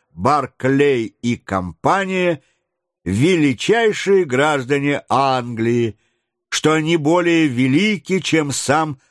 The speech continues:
Веллингтон, никогда не варивший такого вкусного пива.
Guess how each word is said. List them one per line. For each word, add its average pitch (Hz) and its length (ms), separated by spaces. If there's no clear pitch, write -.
Веллингтон, 139 1300
никогда 113 560
не 156 140
варивший 139 600
такого 120 520
вкусного 156 600
пива. 156 560